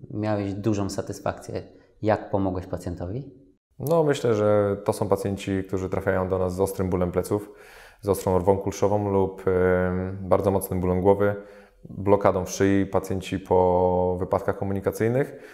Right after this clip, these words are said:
Speaker 2: Wtedy z takim dużą intensywnością bólu, mm, ci pacjenci potrafią odczuć ulgę niemal natychmiast.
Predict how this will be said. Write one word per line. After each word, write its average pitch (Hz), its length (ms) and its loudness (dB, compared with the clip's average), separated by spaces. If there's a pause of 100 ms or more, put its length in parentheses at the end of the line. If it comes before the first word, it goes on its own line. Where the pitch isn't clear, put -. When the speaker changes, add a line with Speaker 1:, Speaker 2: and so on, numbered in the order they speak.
(180)
Speaker 2:
Wtedy 98 560 4 (440)
z - 80 -18
takim 98 480 -2
dużą 98 300 0
intensywnością 95 640 -4
bólu, 95 320 4 (400)
mm, 92 140 -6
ci - 100 -12
pacjenci 95 400 -4
potrafią 92 420 -2
odczuć 87 280 -4
ulgę 87 440 0 (180)
niemal 90 240 2
natychmiast. 80 520 -8